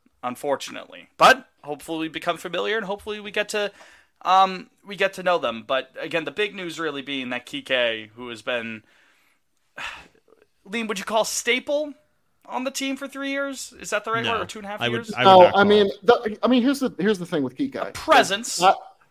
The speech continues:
Speaker 3: la-, I mean, at the end of the day, I'm gonna look back on his time with the Red Sox and really just think about twenty twenty-one.
Speaker 2: Yes.
Speaker 3: Like, you got nothing from him last year. You've gotten nothing from him this year.
Speaker 1: Yeah, memory hole these
Speaker 3: Um,
Speaker 1: past few
Speaker 2: You've,
Speaker 1: seasons.
Speaker 2: you've actually gotten,
Speaker 3: Yeah.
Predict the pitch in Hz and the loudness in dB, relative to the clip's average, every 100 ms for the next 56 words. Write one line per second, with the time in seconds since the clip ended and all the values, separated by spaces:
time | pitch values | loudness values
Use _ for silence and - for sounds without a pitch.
0 | _ - 165 175 180 185 196 180 - _ | _ 0 4 4 4 4 2 2 -6 _
1 | _ _ _ _ _ _ _ _ - 196 | _ _ _ _ _ _ _ _ 0 4
2 | 220 262 202 208 220 156 151 135 151 165 | 4 6 6 6 6 8 8 6 4 4
3 | 160 151 135 127 143 127 - 131 127 120 | 2 2 2 0 -2 -8 -6 -4 -4 -4
4 | 113 113 135 123 127 - - 107 110 104 | -6 -6 -4 -4 -4 -10 -16 -18 -18 -18
5 | 107 107 - - - 143 165 160 135 127 | -18 -18 -20 -20 -10 -2 2 2 0 -6
6 | 123 117 98 - _ _ - 120 104 110 | -8 -6 -8 -8 _ _ -10 -10 -10 -12
7 | 98 92 82 120 _ _ _ 131 104 - | -10 -10 -12 -16 _ _ _ -8 -6 -6
8 | - 285 165 156 170 165 160 170 156 139 | -6 -2 2 4 4 4 4 4 4 4
9 | 135 131 - 139 131 123 - 131 131 120 | 2 -2 -2 -4 -4 -6 -2 0 0 -2
10 | 139 120 135 127 117 107 120 117 113 139 | -6 -8 -4 -4 -4 -8 -12 -10 -2 0
11 | 147 190 208 185 170 147 127 123 131 123 | 2 2 2 0 0 0 0 2 2 0
12 | 120 180 226 208 226 254 269 285 247 254 | 2 4 6 4 4 4 4 2 4 6
13 | 247 87 | 4 2